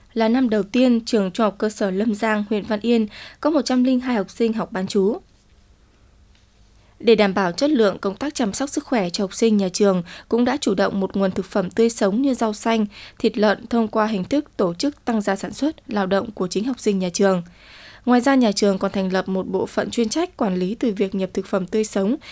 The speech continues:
đến chế biến và phân chia khẩu phần ăn cho học sinh,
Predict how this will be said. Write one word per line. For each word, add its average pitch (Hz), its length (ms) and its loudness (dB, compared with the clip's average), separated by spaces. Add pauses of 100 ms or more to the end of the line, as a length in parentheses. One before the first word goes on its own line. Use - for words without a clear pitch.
(160)
đến 214 240 2
chế 254 160 2
biến 208 300 2
và 240 140 -2
phân 214 200 -2
chia 220 220 0
khẩu 190 200 -4
phần 185 180 -6
ăn 196 200 -4
cho 208 100 -4
học 190 100 -8
sinh, 214 280 2